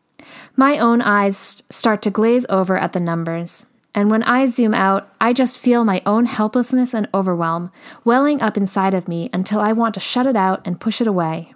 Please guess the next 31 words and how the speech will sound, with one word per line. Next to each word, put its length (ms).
pretending 460
I 80
never 320
heard 280
any 240
of 80
it. 180
So 200
here 200
was 160
Joanna 380
Macy, 480
eighty-four-year-old 840
spiritual 540
elder, 420
grounded 340
in 80
the 80
Buddhist 340
tradition, 580
brilliant 420
and 140
effusive, 680
and 220
leading 320
this 220
workshop 500
along 300
the 100
young 280
activists 640